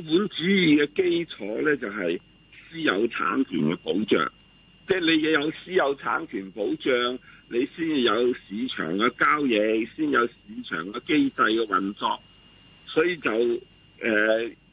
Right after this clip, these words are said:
即係私有產權係香港好值得保護嘅嘢。如果唔保護呢，呃，我哋嘅，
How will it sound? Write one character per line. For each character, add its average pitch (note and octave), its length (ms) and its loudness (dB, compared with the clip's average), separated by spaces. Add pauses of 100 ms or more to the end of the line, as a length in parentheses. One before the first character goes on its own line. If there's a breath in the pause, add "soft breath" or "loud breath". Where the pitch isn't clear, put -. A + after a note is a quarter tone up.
(140)
即 - 100 -6
係 D#3 100 -4
私 - 160 -20
有 C#3 180 0
產 C3 300 -2
權 F2 260 -6
係 F#2 460 0
香 C#3 220 2
港 A2+ 120 -4 (640 loud breath)
好 F#2+ 100 0 (200)
值 A#2+ 180 0
得 C3 100 0
保 F#2+ 200 -10
護 A#2 180 -2
嘅 F2 220 0
嘢。 F2 280 2
如 G#2 140 2
果 D3+ 100 -2
唔 G2 200 -6
保 G2 80 -8
護 A#2 340 0
呢， C3 160 2 (680)
呃， E2+ 240 -4
我 G#2 200 -2
哋 A2 60 0 (100)
嘅， G#2 240 2